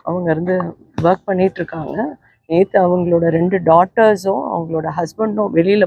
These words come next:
போயிருக்காங்க. கொஞ்சம் பர்ச்சேஸ் பண்றதுக்கு வெளியில போன டைம்ல இருந்து இவங்க வீட்ல தனியா இருந்திருக்காங்க. அந்த டைம்ல இருந்து அவங்கள மர்டர் பண்ணிட்டு அது ஒரு ஃபியூ மினிட்ஸ் தான். மர்டர் பண்ணிட்டு அவங்க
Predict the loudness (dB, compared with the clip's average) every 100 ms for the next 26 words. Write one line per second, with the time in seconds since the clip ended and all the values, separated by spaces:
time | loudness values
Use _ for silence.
0 | -2 -6 -4 -6 -6 -12 -16 _ _ _
1 | -6 -2 -2 0 0 0 -4 -4 -4 -8
2 | -4 2 2 2 0 -4 -2 0 2 2
3 | 4 2 2 -2 -2 -2 -2 -2 -4 -4
4 | -2 -2 -2 -4 -10 -10 -12 -12 _ _
5 | _ _ _ 0 2 4 2 2 2 0
6 | 0 0 0 -2 -8 -8 -6 -6 -6 -4
7 | -6 -8 -10 -8 -6 -2 0 2 0 -4
8 | 2 4 4 2 0 -2 -18 -20 _ _
9 | _ _ 0 0 2 0 2 2 0 0
10 | 0 0 0 -2